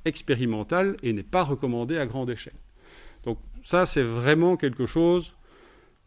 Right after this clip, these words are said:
c'est un message qu'il faut faire passer quand on entend parler de greffe. Oui, ça existe, oui, ça a été étudié, c'est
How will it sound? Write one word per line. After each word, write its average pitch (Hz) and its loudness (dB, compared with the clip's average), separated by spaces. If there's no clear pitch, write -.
c'est - -10
un 107 2
message 156 6
qu'il 127 0
faut 123 0
faire 117 -2
passer 165 2
quand 120 -2
on 120 0
entend 147 2
parler 117 0
de 107 -2
greffe. 110 -2
Oui, 175 4
ça 127 2
existe, 104 -6
oui, 175 2
ça 139 4
a - 6
été 120 2
étudié, 117 -2
c'est - -6